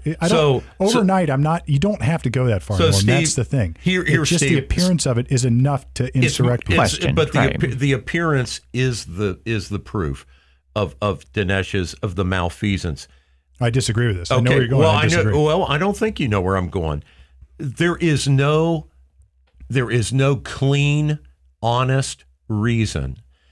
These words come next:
Speaker 2: that somebody would go to a nonprofit pickup point.
Speaker 1: I agree
Speaker 2: Right?
Speaker 1: with that, for sure.
Speaker 2: Okay?
Speaker 3: Yeah.
Speaker 2: Hear me out. Would go to a nonprofit pickup point and receive, say,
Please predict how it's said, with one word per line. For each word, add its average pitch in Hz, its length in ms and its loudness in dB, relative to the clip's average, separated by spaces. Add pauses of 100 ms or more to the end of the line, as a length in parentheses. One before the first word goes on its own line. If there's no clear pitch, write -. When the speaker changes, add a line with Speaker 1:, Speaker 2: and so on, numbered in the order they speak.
(200)
Speaker 2:
that 104 200 -2
somebody 143 560 -2
would 101 260 -6
go 110 340 0
to 101 580 -2
a 90 480 -2 (100)
nonprofit 101 1080 -2 (360)
pickup 113 480 -4
point. 85 420 -4 (340)
Speaker 1:
I 139 100 2
agree 135 140 2
Speaker 2:
Right? 123 60 2
Speaker 1:
with 104 80 0
that, 110 340 -4
for 110 100 -6
sure. 110 200 -2
Speaker 2:
Okay? 147 480 -2
Speaker 3:
Yeah. 87 260 0 (280)
Speaker 2:
Hear 131 120 2
me 185 180 0
out. 82 200 -4 (360)
Would 120 160 0
go 147 140 2
to 139 140 2
a 107 40 2
nonprofit 135 800 -2
pickup 113 420 -2
point 98 340 -4
and 104 260 0
receive, 107 600 -2
say, 95 540 0